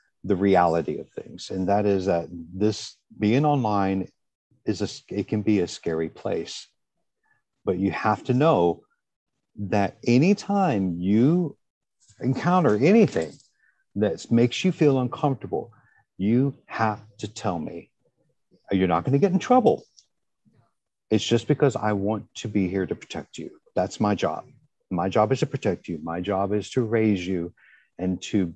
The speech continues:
be that person for you. So don't ever be afraid to tell me. And when that, that door opens up, because what happens is this, so I get, I get a lot of questions about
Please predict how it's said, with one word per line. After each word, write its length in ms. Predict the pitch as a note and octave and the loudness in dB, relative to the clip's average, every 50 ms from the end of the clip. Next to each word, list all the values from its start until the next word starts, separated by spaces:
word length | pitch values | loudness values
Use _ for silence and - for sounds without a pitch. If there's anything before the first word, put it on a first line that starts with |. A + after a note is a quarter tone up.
| - _ | -2 _
be 200 | A2 G#2+ A2 A2 | 2 4 4 4
that 240 | G#2+ G#2 F#2+ - - | 4 2 0 -2 -4
person 380 | - G#2+ F#2+ - - F#2+ F2+ | -4 -4 -4 -4 -6 -8 -8
for 280 | - - - F#2+ F#2 F#2 | -8 -6 -6 -4 -4 -4
you. 240 | E2+ D#2+ D#2 D#2 - _ _ _ _ _ _ | -4 -6 -6 -10 -12 _ _ _ _ _ _
So 220 | - - - G#2+ F#2+ | -16 0 0 2 2
don't 380 | E2+ G#2+ G#2 A2 B2+ C#3+ - - _ _ _ _ _ - | 2 0 0 0 0 -2 -4 -6 _ _ _ _ _ 0
ever 300 | - B2 C#3 B2+ C3+ B2+ | 2 2 4 4 4 2
be 180 | G#2 - G#2+ G2+ | 2 2 2 0
afraid 400 | G2 - - F#2+ F#2 F#2 F2 - | 0 0 -2 -2 -2 -2 -4 -6
to 60 | F2 | -12
tell 220 | - - E2+ D#2+ | -8 -6 -6 -6
me. 240 | D2 C#2+ C#2+ - - _ _ _ _ _ _ _ _ _ _ _ _ _ _ _ _ _ _ _ _ _ - | -6 -8 -12 -16 -18 _ _ _ _ _ _ _ _ _ _ _ _ _ _ _ _ _ _ _ _ _ 0
And 200 | A2 A2+ A2 A2 | 2 4 4 4
when 140 | A2 G#2+ A2+ | 4 4 4
that, 220 | A#2+ C3+ E3+ D#3 - - C4+ - - | 4 2 2 0 -4 -8 -12 -10 -6
that 360 | G#2+ - A#2 B2+ C3 A#2+ A2+ | 0 2 2 2 2 0 0
door 340 | - A#2 A#2+ B2+ C#3 C#3 B2+ | 2 4 4 4 4 4 4
opens 320 | C3 B2+ - C3+ C3+ B2 C#3 | 4 4 4 0 0 2 2
up, 240 | C#3 C#3+ D3 - _ _ _ _ _ _ _ _ _ - - - | 2 0 -2 -4 _ _ _ _ _ _ _ _ _ -20 -2 0
because 280 | B2+ - D3+ C3 A2 | 4 6 6 4 6
what 220 | B2 C#3 D3 F3+ - | 4 6 6 6 6
happens 360 | F3 F3+ D3+ - B2+ G#2 G2 | 4 0 0 0 0 0 2
is 100 | G2+ F2 | 0 0
this, 200 | E2 D2 - - | -2 -4 0 4
so 280 | - B2+ A2+ A2 A#2 | 6 6 6 6 4
I 160 | G2 A2 B2 B2+ | 2 2 2 4
get, 180 | A#2+ D3+ C#3 | 6 4 4
I 80 | A2+ B2+ | 6 6
get 100 | C3 C#3+ | 6 6
a 60 | C3+ | 6
lot 160 | C3 B2+ B2 | 6 6 4
of 80 | A2+ - | 2 2
questions 400 | - - A2+ - - - G2 G2 | 2 0 0 0 -2 -2 -2 0
about 300 | G2 F#2+ F#2 F2 - | 2 2 2 2 0